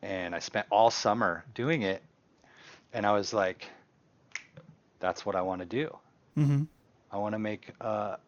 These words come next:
Speaker 1: snowboard videos. How do I do that? Like, how do I get there?" And my freshman year, well, I guess it would be my sophomore year.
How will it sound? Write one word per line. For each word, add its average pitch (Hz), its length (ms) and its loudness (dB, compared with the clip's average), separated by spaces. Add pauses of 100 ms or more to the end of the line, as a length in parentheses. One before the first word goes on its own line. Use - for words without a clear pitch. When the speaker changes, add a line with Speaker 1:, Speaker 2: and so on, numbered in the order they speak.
(360)
Speaker 1:
snowboard 123 480 0
videos. 85 580 -8 (1000)
How 120 200 2
do 143 140 4
I 113 80 2
do 117 320 -2
that? 87 280 -4 (640)
Like, 98 140 -6
how 135 160 0
do 147 100 4
I 120 60 6
get 104 220 -4
there?" 82 260 -8 (920)
And 107 500 -2 (800)
my 110 160 0
freshman 135 540 4
year, 113 480 2
well, 120 480 6
I 110 80 -2
guess 135 240 2
it 117 80 0
would 101 120 -6
be 104 100 -4
my 85 180 -6
sophomore 95 480 -4
year. 104 300 -4